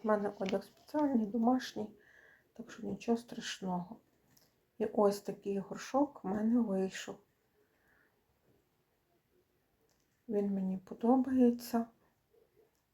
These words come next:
Отакі силіконові ті стержні.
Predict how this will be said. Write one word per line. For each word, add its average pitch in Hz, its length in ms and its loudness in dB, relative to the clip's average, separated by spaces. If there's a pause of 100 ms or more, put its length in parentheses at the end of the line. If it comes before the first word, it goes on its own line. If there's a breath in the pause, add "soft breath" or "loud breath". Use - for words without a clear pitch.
(380)
Отакі 202 360 -8
силіконові 190 720 -4
ті - 140 -16
стержні. - 680 -2